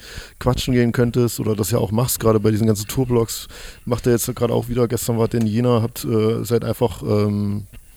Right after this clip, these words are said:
habt geschrieben, „Wir wollen duschen und Kaffee trinken“ und seid dann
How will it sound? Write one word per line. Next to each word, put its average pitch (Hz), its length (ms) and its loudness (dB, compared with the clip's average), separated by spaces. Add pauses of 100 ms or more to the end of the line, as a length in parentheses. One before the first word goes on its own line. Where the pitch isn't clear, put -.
(400)
habt - 140 -14
geschrieben, 120 540 0
„Wir 110 120 0
wollen 113 200 2
duschen 123 320 -4
und 110 80 -4
Kaffee 123 260 -4
trinken“ 123 320 -4
und 107 80 -4
seid 107 180 -4
dann 107 260 -2